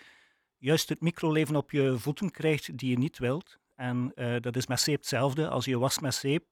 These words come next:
eh, de, het microleven die het overleeft, de bacteriën die het ho-, overleven, dat zijn juist de bacteriën dat we eigenlijk niet willen. Eh, dus bij de ene persoon heeft die zeep een sterker effect dan bij de andere.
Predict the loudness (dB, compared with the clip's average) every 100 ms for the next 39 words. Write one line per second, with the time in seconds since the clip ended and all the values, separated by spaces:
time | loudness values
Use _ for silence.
0 | -16 -6 -2 2 2 0 -6 -18 -20 _
1 | _ _ -6 0 0 0 -8 _ _ _
2 | _ _ _ -8 -2 -2 0 2 4 4
3 | 2 2 2 2 2 0 0 -2 -6 -6
4 | -2 0 0 0 2 2 2 0 0 -2
5 | -4 -4 -2 -2 0 0 0 -4 -8 -20
6 | -20 _ _ _ -4 -2 2 4 4 4
7 | 4 2 -2 -6 -4 -2 0 2 2 2
8 | 2 2 0 -4 -6 -4 -6 -8 -14 _
9 | _ -10 -4 -4 -4 -6 -6 -6 0 2
10 | 2 0 0 0 -2 -4 0 0 0 -2
11 | -4 -6 -2 -2 -2 -4 -2 -2 -2 -4
12 | -2 -6 -6 -8 -6 -4 -2 -2 -4 -6
13 | -6 -6